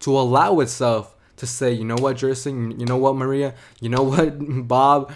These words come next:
Or whatever your name is, that this is possible.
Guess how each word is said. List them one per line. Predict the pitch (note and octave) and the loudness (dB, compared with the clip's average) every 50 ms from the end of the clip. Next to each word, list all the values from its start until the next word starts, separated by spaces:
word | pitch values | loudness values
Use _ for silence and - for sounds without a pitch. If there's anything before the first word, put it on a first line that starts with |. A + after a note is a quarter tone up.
| - B2+ - - | -18 -16 -8 -4
Or | A#2 A#2 A#2 | 0 0 0
whatever | A#2 A#2 B2 C3+ D3 D3 C#3 D#3+ | 0 0 2 2 4 4 4 4
your | D#3 C#3+ C#3 C3 C3+ C3+ | 4 4 2 2 0 0
name | B2+ B2+ C3+ C#3+ D3 C#3+ C3 B2 | 2 2 2 4 4 4 4 2
is, | A#2 A2 G#2+ G2+ G2+ - _ _ _ _ _ _ _ _ _ _ _ _ - - _ _ - | 2 0 -2 -6 -10 -14 _ _ _ _ _ _ _ _ _ _ _ _ -20 -20 _ _ -12
that | - B2+ B2 B2 | -6 -4 -2 -2
this | A#2+ C3+ C3 - | 0 0 -2 -2
is | C3 A#2+ | -4 -6
possible. | - - A#2+ A2 G#2 G2+ - - G#2 G2 G#2 F#2+ B2 | -6 -6 -4 -4 -4 -6 -8 -14 -14 -14 -14 -14 -16